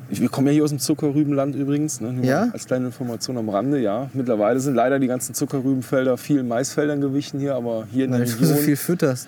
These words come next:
Speaker 1: <laughs> Ja, genau. Ich brauche <laughs> sehr gut. Äh, also mir ist nur die Zuckerrübe bekannt als Betainquelle,
Speaker 2: Aha.
Speaker 1: jetzt als natürliche Betainquelle. Mir ist jetzt kein,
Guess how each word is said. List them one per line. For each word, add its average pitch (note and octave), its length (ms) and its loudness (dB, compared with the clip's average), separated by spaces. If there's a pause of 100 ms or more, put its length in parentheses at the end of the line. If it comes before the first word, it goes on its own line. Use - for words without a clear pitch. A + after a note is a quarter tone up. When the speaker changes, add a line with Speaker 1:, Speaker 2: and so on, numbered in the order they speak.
(140)
Speaker 1:
<laughs> - 140 -16
Ja, C#3 240 4 (240)
genau. E3 320 6
Ich C#4+ 160 2
brauche - 300 0 (360)
<laughs> - 340 -2
sehr C#3 240 2
gut. B2 140 0 (840)
Äh, C3+ 380 4 (800)
also C#3+ 160 4
mir D#3 140 6
ist - 140 0
nur F#3 180 6
die F3+ 120 2
Zuckerrübe C3+ 480 2
bekannt C3 380 -2
als A2 160 -2
Betainquelle, B2+ 1080 0 (120)
Speaker 2:
Aha. C3 100 0
Speaker 1:
jetzt A2 120 2 (120)
als A#2+ 160 -4
natürliche D3 500 0
Betainquelle. B2+ 800 -2
Mir G#2 140 2
ist A2+ 100 0
jetzt - 240 -4
kein, D3 380 2